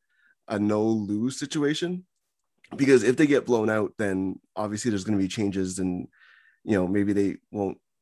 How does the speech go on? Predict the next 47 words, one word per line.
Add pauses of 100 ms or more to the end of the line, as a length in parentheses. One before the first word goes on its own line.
(140)
cling
on
to
Eric
Staal
and
Corey
Perry.
And
then, (540)
uh, (320)
you
know,
if,
if
they
end
up
winning (140)
or (600)
anything
like
that,
it's
just
like,
"Okay,
whatever.
It's,
it's
house
money."
And (460)
be-,
being
the
favorite
in
the
playoffs,
like,
Mon-,
Montreal's
been
down
that
road